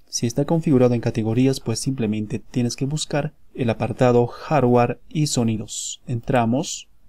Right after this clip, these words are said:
y ahora sí buscamos administrador de dispositivos. Aquí lo tenemos, el enlace, entramos. Como ven amigos, ahí está. Ahí lo tenemos.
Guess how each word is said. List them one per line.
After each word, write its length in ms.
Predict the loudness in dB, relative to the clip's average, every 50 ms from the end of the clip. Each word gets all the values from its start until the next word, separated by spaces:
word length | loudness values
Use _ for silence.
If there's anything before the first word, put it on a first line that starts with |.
| -20 -20 -20 -20 -12 -4
y 120 | 0 0 2
ahora 140 | 2 2
sí 120 | 2 0 0
buscamos 580 | 0 0 -2 0 0 2 2 2 2 0 -4 -4 -4
administrador 840 | -4 -2 0 2 4 4 4 2 2 0 -2 0 0 0 0 -2 -4 -10
de 380 | -6 -2 0 2 2 2 0
dispositivos. 760 | -2 -4 -4 -6 -6 -8 -8 -6 -6 -8 -8 -8 -12 -12 -10 -10
Aquí 180 | -4 -2 0 0
lo 120 | 0 0
tenemos, 460 | 0 -2 -2 -2 -4 -6 -6 -6 -6
el 100 | -6 -4
enlace, 460 | -4 -2 -2 -2 -2 -2 -4 -6 -6 -6
entramos. 680 | -8 -8 -6 -4 -2 0 0 0 -2 -4 -6 -8 -12 _ -20 -8
Como 160 | -4 -2 0 2
ven 120 | 2 2
amigos, 440 | 4 4 4 4 2 0 0 -4 -8
ahí 180 | -6 -4 -4 -4
está. 300 | -4 -4 -8 -10 -12 -12 _ _ -20 -20 -20 -20 -20 -20 -20 -20 _ _ _ _ _ -20 -20 _ -20 -20 -20 -20 -20 -20 -20 _ _ -20 -20 -20 -20 -20 -20 -20 _ _ -20 _ _ _ -4
Ahí 180 | -2 0 0
lo 100 | 0 -2
tenemos. 640 | -2 -4 -4 -4 -6 -10 -12 -12 -10 -10 -10 -12